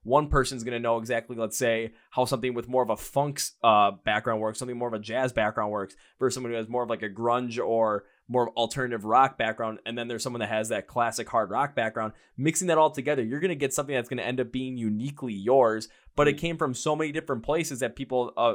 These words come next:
Speaker 1: have already created.
Speaker 2: You're
Speaker 1: But
Speaker 2: actually talking about
Speaker 1: it
Speaker 2: my album at this point. All of those,
Speaker 1: <laughs>
Speaker 2: all of those influences are definitely in there. You know, I mean, I've, I've, I've been involved, you know, I've got two, uh, R and B Song of the Year, uh, songwriting Grammys.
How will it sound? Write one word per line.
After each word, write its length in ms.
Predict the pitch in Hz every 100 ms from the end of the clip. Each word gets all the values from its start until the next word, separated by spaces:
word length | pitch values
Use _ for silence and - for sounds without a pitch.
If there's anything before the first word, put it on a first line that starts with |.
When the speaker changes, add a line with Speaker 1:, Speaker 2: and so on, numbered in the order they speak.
| -
Speaker 1:
have 120 | 117
already 180 | 131 123
created. 600 | 110 120 123 156 127 139 - _
Speaker 2:
You're 180 | 156 202
Speaker 1:
But 60 | 208
Speaker 2:
actually 200 | 165 160
talking 260 | - 160 151
about 160 | 156
Speaker 1:
it 40 | 156
Speaker 2:
my 160 | 156
album 340 | 151 190 165 123
at 100 | 113
this 240 | 151 - -
point. 240 | 123 123
All 240 | 139 156 165
of 80 |
those, 300 | 160 151 208
Speaker 1:
<laughs> 40 | -
Speaker 2:
all 180 | 160 175
of 40 |
those 160 | 165 143
influences 600 | 175 165 135 120 113 110
are 80 | 107
definitely 600 | 131 143 143 143 139 139
in 120 | 147
there. 300 | 107 85 80 _ _ _ _ _
You 120 | 151
know, 120 | 127 135
I 120 | 143
mean, 140 | 139
I've, 240 | 139 131 -
I've, 180 | 135 127 - - 165
I've 220 | 143 117
been 160 | 139
involved, 480 | 135 117 127 127 135 147
you 80 | 156
know, 100 | 131
I've 200 | 135 127
got 240 | 143 -
two, 360 | - 151 131 113 156
uh, 320 | 113 107 104 104
R 220 | 120 120
and 100 | 117
B 160 | 113 117
Song 380 | - 127 120 117
of 80 | 104
the 80 |
Year, 420 | 110 113 110 110 104
uh, 300 | 98 92 101 _ _ -
songwriting 560 | - 147 185 110 95 90
Grammys. 440 | 101 90 87